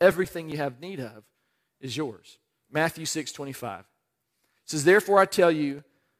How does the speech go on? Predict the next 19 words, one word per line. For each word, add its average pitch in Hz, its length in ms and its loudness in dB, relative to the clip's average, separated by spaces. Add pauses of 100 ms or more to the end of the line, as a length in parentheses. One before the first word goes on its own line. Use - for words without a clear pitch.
(220)
don't 160 280 -8
worry 135 480 -2 (800)
about 131 280 -2
your 127 100 -10
life." 104 420 -14 (480)
Let's - 180 -16
just - 360 -12
pause 139 240 -2
there 120 100 -8
for 120 120 -16
a 113 40 -18
second. - 320 -20 (1300)
There's 139 160 -6
a 151 40 -2
lot 160 280 0
of 160 80 -4
worry 139 340 -4 (100)
right 104 140 -20 (100)
now. 95 140 -20